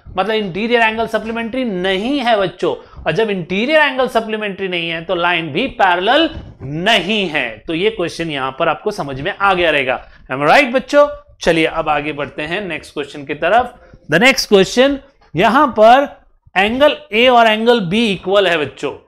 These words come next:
एंगल ए और एंगल बी इक्वल है, they are congruent to each other, और हमें प्रूफ करना है कि ये लाइन एल और लाइन एम पैरेलल है क्या। तो इन दोनों को प्रूफ करने के लिए बच्चों हम यहां पर, हम यहां पर एक एंगल की मदद लेंगे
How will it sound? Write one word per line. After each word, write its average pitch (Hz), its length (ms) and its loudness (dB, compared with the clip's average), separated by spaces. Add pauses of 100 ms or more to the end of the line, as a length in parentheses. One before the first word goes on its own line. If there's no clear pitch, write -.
(580)
एंगल 220 400 4
ए 220 80 4
और 214 180 4
एंगल 185 320 2
बी 180 160 -6
इक्वल 208 540 -2
है, 208 520 0
they 156 180 2
are 185 100 6 (120)
congruent 247 540 4
to 247 80 -2
each 196 220 -6
other, 160 300 -2 (280)
और 151 140 2
हमें 269 360 4
प्रूफ 233 260 -2
करना 180 220 0
है 226 120 -2
कि 208 120 -8
ये 202 80 -2
लाइन 175 360 0
एल 226 220 -2
और 202 100 0
लाइन 175 300 -2
एम 226 520 0 (440)
पैरेलल 254 400 4
है 185 120 2
क्या। 147 260 -2 (320)
तो 185 60 4
इन 220 200 2
दोनों 262 260 4
को 233 100 -2
प्रूफ 208 320 -4
करने 190 220 -2
के 190 60 -6
लिए 190 100 -4
बच्चों 208 400 0 (380)
हम 226 220 0
यहां 185 380 2 (140)
पर, 139 260 2 (600)
हम 170 180 -2
यहां 185 280 -2 (100)
पर 226 140 4
एक 220 160 -2
एंगल 202 340 -4
की 196 120 -8
मदद 180 300 -6
लेंगे 202 460 -4